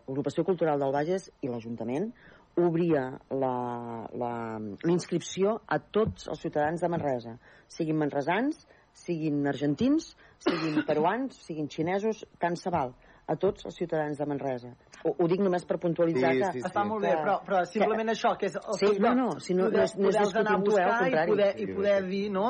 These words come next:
Speaker 2: sí.
Speaker 3: Poder recordar que tenim aquesta
Speaker 1: Eh,
Speaker 3: porta
Speaker 1: és,
Speaker 3: oberta.
Speaker 1: és més, sempre hi havia hagut una, una relació amb la, amb els amics del Senegal perquè el rei fos, sempre, en els últims anys, perdó, perquè el rei, don-, el rei fos negre i els seus acompanyants fossin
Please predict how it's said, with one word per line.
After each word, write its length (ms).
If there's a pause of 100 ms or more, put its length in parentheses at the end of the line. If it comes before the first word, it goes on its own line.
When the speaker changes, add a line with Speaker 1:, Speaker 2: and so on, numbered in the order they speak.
Speaker 2:
sí. 200
Speaker 3:
Poder 200
recordar 400
que 120
tenim 280
aquesta 260
Speaker 1:
Eh, 60
Speaker 3:
porta 120
Speaker 1:
és, 120
Speaker 3:
oberta. 180
Speaker 1:
és 80
més, 300
sempre 260
hi 80
havia 160
hagut 240
una, 180 (380)
una 240
relació 420
amb 100
la, 120 (220)
amb 180
els 220
amics 260
del 60
Senegal 440
perquè 220
el 80
rei 180
fos, 320
sempre, 420 (320)
en 80
els 140
últims 280
anys, 320
perdó, 340 (400)
perquè 220
el 80
rei, 200
don-, 240
el 120
rei 160
fos 400
negre 320
i 40
els 100
seus 140
acompanyants 520
fossin 380